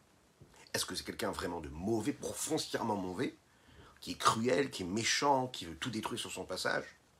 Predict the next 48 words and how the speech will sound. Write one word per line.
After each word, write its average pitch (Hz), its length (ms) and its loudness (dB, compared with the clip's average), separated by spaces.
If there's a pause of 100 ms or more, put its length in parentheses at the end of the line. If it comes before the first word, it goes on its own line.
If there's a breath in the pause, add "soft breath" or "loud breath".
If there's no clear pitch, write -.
(340 loud breath)
qui - 100 -8
veut 127 180 2
vraiment 170 440 10
faire 143 180 4
l'inverse 135 260 4
de 123 40 2
la 113 60 4
volonté 117 200 2
de 107 120 2
Dieu, - 260 6 (400 loud breath)
ou 151 80 4
est-ce 185 160 4
que - 240 2 (560)
c'est 123 140 -6
quelqu'un 117 260 -2
qui 127 120 -8
peut 127 100 0
être 117 200 0
quelqu'un - 260 -4
de 101 60 2
lambda, 95 420 0 (180)
vous 127 260 -4
et 127 40 4
moi ? 82 160 -2 (920)
Est-ce 156 140 6
que - 60 8
le 190 60 12
rachat, 170 420 8 (1500 soft breath)
c'est - 120 4
celui 156 240 4
qui - 120 4
regrette 156 360 8
mais 147 80 8
qui 131 140 0
tombe 147 160 4
encore 131 180 6
une 127 100 6
fois ? 123 140 2
Mais 110 80 4
s'il 160 380 6
regrette, 143 480 4
pourquoi 143 180 -2
est-ce 151 80 4
qu'il - 140 -6
tombe 220 140 8
encore 80 200 2
une 67 80 -6
fois ? - 220 -14